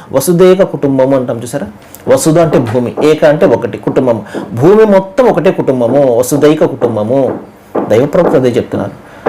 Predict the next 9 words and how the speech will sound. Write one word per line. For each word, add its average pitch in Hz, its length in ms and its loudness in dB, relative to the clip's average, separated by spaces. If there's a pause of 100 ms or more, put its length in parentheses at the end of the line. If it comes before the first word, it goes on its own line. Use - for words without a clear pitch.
(240)
సమస్త 156 520 0
సృష్టి, 147 360 0
ఇది 156 80 2
పదిహేను 165 400 4
వందల 160 160 2
సంవత్సరాలకు 165 520 -2
పూర్వం 156 260 2
చెప్పినటువంటి 139 540 -4
మాట. 110 200 -4